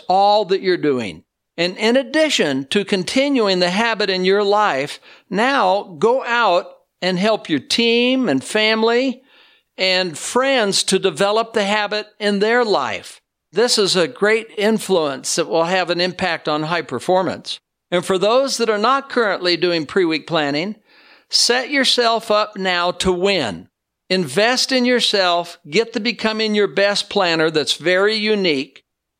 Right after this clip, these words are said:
And in the meantime, email us and we'll send out the one-week sheet so that you can use it now this weekend to get started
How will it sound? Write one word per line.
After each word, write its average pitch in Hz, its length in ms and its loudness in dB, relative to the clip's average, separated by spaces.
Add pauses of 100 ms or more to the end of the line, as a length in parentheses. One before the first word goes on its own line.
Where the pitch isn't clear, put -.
(200)
And 180 520 -2
in 208 160 -2
the 226 80 0
meantime, 220 880 0 (180)
email 226 460 2
us 214 420 0
and 160 160 -2
we'll 170 100 2
send 214 320 -2
out 196 300 0
the 170 80 2
one-week 190 560 0
sheet 185 400 -2
so 175 220 0
that 170 80 2
you 160 180 0
can 165 160 -4
use 196 260 2
it 175 140 -2
now 180 300 -2
this 170 240 -4
weekend 180 400 -2
to 156 80 -2
get 160 240 -2
started 175 600 0